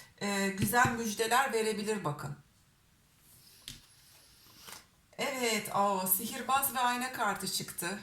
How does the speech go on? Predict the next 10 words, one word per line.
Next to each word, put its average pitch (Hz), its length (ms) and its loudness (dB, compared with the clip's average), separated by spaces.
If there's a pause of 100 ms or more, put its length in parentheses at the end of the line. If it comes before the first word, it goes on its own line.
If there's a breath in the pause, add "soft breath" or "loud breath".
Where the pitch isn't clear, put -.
(180)
Evet, 190 260 -4
en 208 180 -4
sevdiğim 208 500 -2
kartlardan 202 760 -2
biri. - 280 -6
Çünkü 233 360 -6
sihirbaz 226 640 -2
ve 220 60 -2
ayna 208 420 -4
kartı 175 500 -6